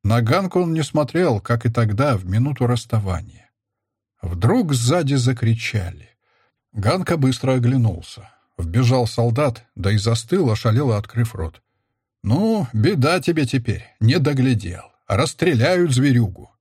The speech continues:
подумал Ганка со злым удовольствием. Гарднер лежал на столе подбородком вперед. Особенно ясно был виден аккуратный сиренево-лоснящийся пробор.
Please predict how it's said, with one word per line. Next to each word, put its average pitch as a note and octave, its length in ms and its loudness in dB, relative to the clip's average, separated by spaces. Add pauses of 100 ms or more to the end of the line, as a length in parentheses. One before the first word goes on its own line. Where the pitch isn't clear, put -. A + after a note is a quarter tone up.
(200)
подумал G#2+ 420 2
Ганка B2 380 0
со G2 160 -2
злым G2 260 0
удовольствием. G2 680 -6 (480)
Гарднер A#2 600 2
лежал A#2 380 2
на F#2+ 100 -8
столе C3 360 0
подбородком G#2+ 560 -2
вперед. F#2 520 -6 (360)
Особенно D#3 460 0
ясно D3+ 400 2
был B2+ 180 2
виден C3+ 380 2
аккуратный A#2+ 720 0
сиренево-лоснящийся A#2+ 1700 0
пробор. G2+ 640 -2